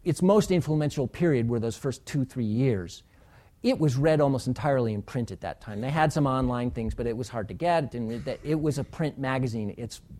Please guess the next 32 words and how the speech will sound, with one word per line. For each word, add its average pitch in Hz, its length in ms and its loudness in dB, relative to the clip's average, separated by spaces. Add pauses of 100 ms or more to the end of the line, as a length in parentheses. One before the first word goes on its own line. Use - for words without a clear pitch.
(140)
graphical 131 760 -2
layout, 113 560 -2 (600)
which 123 200 -6
in 123 80 2
those 139 180 2
days 113 220 -4
there's 113 120 -6
no 120 120 -2
way 131 240 2
you 120 100 0
could 104 180 -6
reproduce 107 380 -6
that 104 140 -8
on 98 160 -8
a 87 40 -14
computer, 101 540 -6 (380)
was 107 340 -2
one 117 220 -4
of 107 100 -4
the 104 60 -4
keys 113 420 -4
to - 140 -10
its 92 100 -10
success. - 680 -10 (200)
It's, - 260 -14
it's 117 200 -10
very 113 300 -2
innovative, 98 760 -6
kind 98 160 -12
of 98 260 -14
day 82 180 -10
glow 92 420 -8